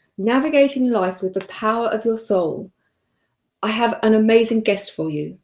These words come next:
Nicola Farmer. We go back many years and have become great friends, and she is an amazing lady, and I'll tell you more about her later.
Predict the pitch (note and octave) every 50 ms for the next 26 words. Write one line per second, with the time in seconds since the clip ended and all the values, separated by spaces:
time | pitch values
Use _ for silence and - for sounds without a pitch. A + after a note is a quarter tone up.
0 | _ _ - F3 G3 G3 - G3 F#3+ F#3 F#3 - F3+ E3+ D#3+ D#3 D3+ C#3+ D#3 D#3
1 | - - - - - - _ - G3 B3 B3+ C4 B3 B3 B3 A3 G#3+ G#3+ A3 F#3
2 | D3 - - - _ - G3 F#3+ F#3+ F#3 F#3 F#3 F#3+ F3+ E3 D#3+ D#3 D#3 - F3
3 | E3 F3 E3+ - - F#3 F3+ - - F3 E3+ E3+ E3 E3 F#3 E3+ F3 - - -
4 | F#3+ F#3 E3+ D3+ D3+ D3+ - D3 - - - - - - - _ _ - G#3+ G#3+
5 | G#3+ - - - A3+ A3+ A3+ A3 G#3+ G#3+ G#3+ G#3+ G#3+ G#3+ G#3 G#3 G3+ F#3+ F#3+ F#3
6 | F3+ F3+ F3+ F3 E3+ E3 - D3 C#3+ E3 F3+ F#3 G3 - - A3+ A3 G#3 G3 F#3+
7 | F#3+ F#3 E3+ E3 - E3 D3+ D3+ D3+ C#3+ - D#3+ E3 D#3 D3+ D3+ E3 E3+ F3 F3
8 | E3+ - - - - -